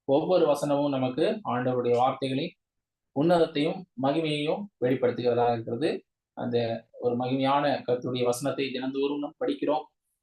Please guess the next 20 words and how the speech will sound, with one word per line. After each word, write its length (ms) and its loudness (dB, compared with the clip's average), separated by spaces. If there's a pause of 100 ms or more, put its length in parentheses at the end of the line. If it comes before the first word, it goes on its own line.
(220)
அதிலிருந்து 680 4
நாம் 320 0 (120)
அநேக 600 2
பாடங்களை 420 4
கற்றுக்கொள்கிறோம். 680 -4 (240)
இவைகளை 560 -2
நம்முடைய 520 0 (100)
ஆவிக்குரிய 460 0
வாழ்க்கையில 540 2 (540)
நாம் 300 0
தவறாமல் 680 4 (400)
கடைபிடிக்கும் 500 2
பொழுது, 460 2 (220)
கர்த்தர் 300 2
நமக்கு 600 0
நித்திய 340 -4
ஜீவ 220 -2
வாழ்க்கையை 460 -4
கொடுக்கிறவராய் 560 -2
இருக்கிறார். 480 0